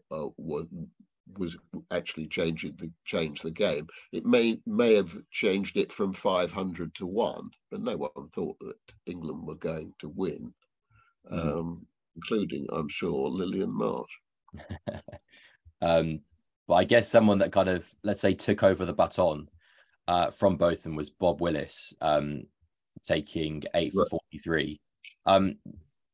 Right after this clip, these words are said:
Speaker 2: obviously, he was, he was under a bit of pressure in that match. Um, I don't think he was originally selected in the squad. People were saying, "Oh, he may be over the hill." Um,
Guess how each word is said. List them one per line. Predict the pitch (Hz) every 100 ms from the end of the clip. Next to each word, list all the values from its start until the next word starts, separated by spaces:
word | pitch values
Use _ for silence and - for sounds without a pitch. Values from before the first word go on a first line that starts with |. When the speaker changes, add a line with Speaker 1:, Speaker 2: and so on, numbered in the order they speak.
| _ -
Speaker 2:
obviously, | 175 220
he | 190
was, | 151 135
he | 135
was | 151
under | 208 190
a |
bit | 139 113
of |
pressure | - 147 - 80
in | 76
that | -
match. | 69 - - - -
Um, | 80 -
I |
don't | 117 110
think | 110
he | 98
was | 82
originally | 80 87 82 78
selected | - 82 - - 78
in |
the | 73
squad. | - - 90 85 82 -
People | 104 80
were | 76
saying, | - 80 76 -
"Oh, | 76 76
he | 78
may | 80
be | 71 76
over | 73
the | 73
hill." | - 87 71 73 - _ _ _ _ _ _ _ -
Um, | 85 82 78